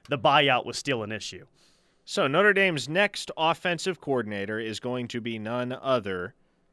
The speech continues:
Speaker 2: than Jared Parker, last seen being demoted
Speaker 1: Yeah.
Speaker 2: at West Virginia in
Speaker 1: Well,
Speaker 2: favor
Speaker 1: it,
Speaker 2: of Graham Harrell.
Speaker 1: it, we talked about it yesterday. It just tells you that you missed out on your A, B, C, D, E, F,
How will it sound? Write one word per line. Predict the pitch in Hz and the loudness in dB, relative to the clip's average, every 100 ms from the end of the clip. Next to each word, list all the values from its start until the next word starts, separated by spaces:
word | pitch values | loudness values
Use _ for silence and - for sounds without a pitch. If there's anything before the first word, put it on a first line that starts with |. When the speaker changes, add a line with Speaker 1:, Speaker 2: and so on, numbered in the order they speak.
| _ _ _ | _ _ _
Speaker 2:
than | 117 110 104 | -4 -4 -2
Jared | 123 139 135 | 0 2 0
Parker, | - 185 170 123 110 143 _ _ - | 2 4 4 2 -2 -4 _ _ 0
last | 143 175 170 - | 6 6 4 -8
seen | - 196 190 165 143 | -6 -2 0 0 0
being | 156 147 139 143 139 | 2 2 -2 -6 -4
demoted | 156 185 156 131 110 101 101 - | 0 2 4 2 2 -2 -6 -2
Speaker 1:
Yeah. | 143 143 | 2 2
Speaker 2:
at | 143 | 4
West | 135 131 | 2 2
Virginia | 135 127 131 120 120 | -2 2 2 2 0
in | 120 | 6
Speaker 1:
Well, | 202 220 | 8 10
Speaker 2:
favor | - 120 | 10 8
Speaker 1:
it, | |
Speaker 2:
of | 113 | 2
Graham | 120 110 | 2 2
Harrell. | 98 90 | 0 0
Speaker 1:
it, | 214 | 2
we | 214 208 | 2 4
talked | 208 185 | 4 8
about | 185 | 6
it | 165 | 8
yesterday. | 180 - 160 | 6 6 4
It | 180 | 4
just | 175 - | 4 2
tells | 185 196 156 | 4 6 6
you | 190 | 2
that | 151 160 | 2 2
you | 151 175 | 2 0
missed | 170 175 - | 4 2 4
out | 165 156 151 - - - | 8 10 8 6 -4 0
on | 147 143 143 | 2 4 2
your | 135 139 127 127 131 | 2 2 4 2 4
A, | 151 156 151 147 | 4 6 4 2
B, | - 143 143 139 123 | 2 2 4 2 0
C, | - 143 135 131 131 | -2 2 2 2 -2
D, | 104 131 131 127 - | 0 0 2 0 -4
E, | 135 135 127 123 - | -6 -4 -4 -6 -2
F, | 131 123 120 | 0 0 -2